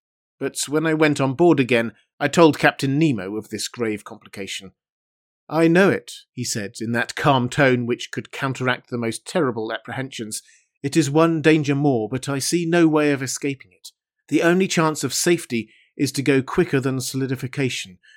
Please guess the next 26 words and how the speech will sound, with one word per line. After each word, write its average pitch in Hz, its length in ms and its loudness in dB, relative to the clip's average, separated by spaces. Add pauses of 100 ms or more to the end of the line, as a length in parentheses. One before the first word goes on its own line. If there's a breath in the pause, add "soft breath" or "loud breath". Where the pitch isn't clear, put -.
We 139 120 0
must 151 360 -2
be 143 280 4
beforehand 127 800 -2
with 95 120 -20
it. - 220 -20 (260)
That 131 220 -10
is 117 140 -4
all." 107 280 -6 (1500)
On 131 220 -4
this 160 200 4
day, 147 340 6
for 135 140 -4
several 139 440 0
hours, 110 420 -2
I 113 100 0
used 123 360 -2
my 123 160 -2
pickaxe 117 480 -8
vigorously. 113 640 -6 (440 soft breath)
The 147 80 2
work 151 460 6
kept - 280 -4
me 135 140 0
up. 123 220 -2 (200 soft breath)
Besides, 156 480 2